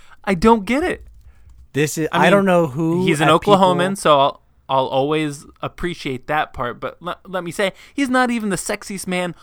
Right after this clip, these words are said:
Speaker 1: on his show on M-, N B C.
Speaker 2: No. No. Here's the thing about Blake Shelton.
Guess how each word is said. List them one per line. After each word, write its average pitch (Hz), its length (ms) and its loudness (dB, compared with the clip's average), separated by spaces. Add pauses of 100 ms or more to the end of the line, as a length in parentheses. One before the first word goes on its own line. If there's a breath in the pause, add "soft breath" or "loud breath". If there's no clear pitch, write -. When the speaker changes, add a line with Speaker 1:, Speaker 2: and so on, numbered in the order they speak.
(200 loud breath)
Speaker 1:
on 170 240 2
his 147 380 -6
show 180 520 0
on 123 220 -8
M-, 147 220 -6 (220)
N 151 160 -4
B 131 120 -6
C. - 380 -12 (760)
Speaker 2:
No. 123 280 -4 (880)
No. 123 220 -2 (580)
Here's 226 220 0
the 208 60 -4
thing 214 80 0
about 165 120 2
Blake 135 220 -4
Shelton. 135 480 -6